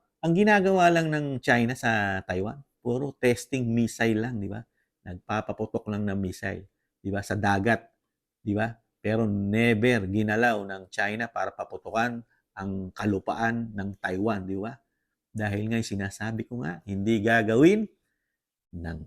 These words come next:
China. Dahil masasayang ang pinaghirapan nila ng napakahabang panahon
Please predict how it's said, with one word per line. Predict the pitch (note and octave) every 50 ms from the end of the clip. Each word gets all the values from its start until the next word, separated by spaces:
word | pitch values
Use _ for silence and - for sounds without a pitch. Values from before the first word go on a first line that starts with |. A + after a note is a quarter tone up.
| - _
China. | - - G#2+ G2 G2 G2+ G2 F#2+ E2+ D#2+ - - _ _ _ _ _ _ _ _ -
Dahil | F#2 F2+ F2 E2+ G2 G#2 G#2 F#2+
masasayang | F2+ E2+ - - F#2 F2+ - - G2+ G2 G#2 G#2 G2+ G2
ang | F2+ F2+ -
pinaghirapan | G#2+ F#2+ F2+ E2+ F2 F#2+ G2 G#2+ G#2+ G#2+ - - G#2
nila | G#2+ G#2+ G#2+ G#2+ F#2+
ng | F#2
napakahabang | G2 A2 C3 E3+ F#3 G3 G3 G3+ G3+ F#3+ - - - D#3+ D3 D#3 D#3+ C#3+ C#3+ D3+ C#3
panahon | - C3+ C3+ C3+ C#3+ D3 C#3 A#2 G#2